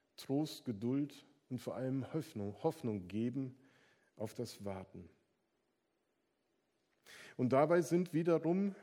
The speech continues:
die alttestamentlichen Propheten und ihre Worte Vorbilder. Vorbilder des Wartens, des Glaubens und des Hoffens. Sie selber haben das nicht mehr erlebt, was sie angekündigt haben.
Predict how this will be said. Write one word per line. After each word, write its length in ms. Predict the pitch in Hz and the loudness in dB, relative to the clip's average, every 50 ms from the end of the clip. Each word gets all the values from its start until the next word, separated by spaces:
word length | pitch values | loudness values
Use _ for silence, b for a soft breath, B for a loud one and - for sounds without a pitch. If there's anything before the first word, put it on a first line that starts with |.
| - - - - | -18 -18 -6 -2
die 140 | 127 123 - | 0 0 2
alttestamentlichen 1160 | - 139 160 165 170 - 160 147 - - 151 139 131 135 143 139 139 135 127 - - 123 117 | 4 4 4 4 4 0 -2 -2 0 0 0 0 2 2 0 0 0 -2 -2 -2 -2 -4 -4
Propheten 680 | - - 120 113 - - - 127 135 165 190 - - 165 | -2 -4 -4 -4 -4 -2 0 2 4 4 2 2 0 0
und 160 | 143 135 107 | 0 0 0
ihre 320 | 110 135 147 143 113 98 95 | 0 0 0 0 0 0 2
Worte 580 | 107 107 113 123 123 - 151 147 151 151 151 - - - | 2 2 2 2 0 -2 -2 0 0 -2 -4 -6 -12 -20
Vorbilder. 600 | - - - - 202 202 165 117 110 101 92 90 95 92 B B B B B B B B B _ _ _ _ - - | -20 -16 -4 -2 0 0 0 0 -2 -4 -4 -6 -8 -14 B B B B B B B B B _ _ _ _ -20 -20
Vorbilder 680 | - - - - 175 170 151 151 147 147 139 143 135 | -14 -4 0 2 2 2 2 2 2 2 2 2 2
des 300 | 123 131 120 - - 117 | 2 -2 -4 -6 -4 -2
Wartens, 680 | 131 131 135 139 135 - 107 95 90 - - - - _ | -2 0 0 -4 -6 -6 -8 -10 -10 -10 -16 -20 -12 _
des 160 | 117 107 - - | -10 -10 -8 -6
Glaubens 580 | - 127 131 135 143 151 131 135 117 104 - | 0 2 4 6 6 4 4 0 -2 -4 -6
und 140 | 117 113 104 | -8 -6 -6
des 220 | 117 110 - - | -6 -8 -4 -4
Hoffens. 480 | 143 143 - - 107 90 78 - - - _ _ _ _ _ _ _ _ _ _ _ _ _ _ _ b b b b b b b - | -4 -4 -4 -6 -10 -12 -12 -12 -18 -20 _ _ _ _ _ _ _ _ _ _ _ _ _ _ _ b b b b b b b -4
Sie 60 | 120 | -2
selber 440 | 113 113 123 143 185 185 165 175 147 | 2 4 4 4 4 4 4 2 2
haben 220 | 147 156 160 165 151 | 2 0 0 0 -2
das 200 | 143 131 - 160 | -2 -4 -2 -2
nicht 260 | 165 160 - - 160 | -4 -4 -4 -2 0
mehr 100 | 139 131 | 0 0
erlebt, 500 | 131 135 160 180 175 - - - - - | 2 2 2 0 0 -2 -4 -10 -8 -6
was 140 | 120 107 - | -6 -6 -4
sie 140 | - 101 | -6 -6
angekündigt 760 | 87 147 156 143 127 - - - 110 101 92 87 - - - | -4 -2 -2 -2 -2 -4 -4 -4 -4 -4 -4 -6 -10 -10 -8
haben. 300 | 95 92 92 92 95 95 | -6 -4 -4 -6 -8 -10